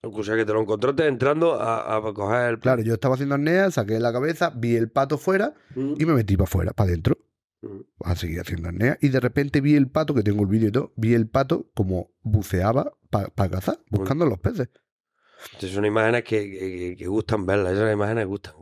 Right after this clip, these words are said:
Speaker 2: Claro, es ro-, y yo me sentí allí como, como estoy sentado en mi casa viendo un National
Speaker 1: Uh,
Speaker 2: Geographic, ¿sabes?
Speaker 1: exactamente,
Speaker 2: <laughs>
Speaker 1: eh, y en primera plana, en primera
Speaker 2: Totalmente,
Speaker 1: plana.
Speaker 2: totalmente, y sintiéndolo además.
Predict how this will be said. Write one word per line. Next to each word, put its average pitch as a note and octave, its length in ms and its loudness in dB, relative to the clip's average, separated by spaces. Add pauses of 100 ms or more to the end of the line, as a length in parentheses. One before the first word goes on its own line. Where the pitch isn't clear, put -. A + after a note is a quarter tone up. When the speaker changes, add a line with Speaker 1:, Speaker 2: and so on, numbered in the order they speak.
Speaker 2:
Claro, C3 280 2
es A#2+ 160 0
ro-, B2 140 -2
y A2 100 2
yo G#2 140 2
me A2+ 100 0
sentí A2+ 300 -2
allí A2+ 220 0
como, A#2+ 460 2
como G2+ 420 -4
estoy G2 420 -4
sentado G#2 400 -2
en A#2 100 0
mi A2 120 0
casa C3+ 320 0
viendo A#2 400 2
un G#2+ 1040 -4
National A#2 360 0
Speaker 1:
Uh, A2+ 40 0
Speaker 2:
Geographic, A#2 400 0
¿sabes? B2 160 2
Speaker 1:
exactamente, B2+ 600 0
Speaker 2:
<laughs> A2+ 140 -2
Speaker 1:
eh, C3 120 -2
y C3+ 80 0
en B2+ 100 -2
primera B2+ 340 0
plana, C3+ 300 2
en A2+ 100 -2
primera A#2+ 300 2
Speaker 2:
Totalmente, C3+ 320 0
Speaker 1:
plana. A#2+ 140 -4
Speaker 2:
totalmente, C3 540 -2
y A#2 40 -2
sintiéndolo B2+ 500 -2
además. B2+ 320 -2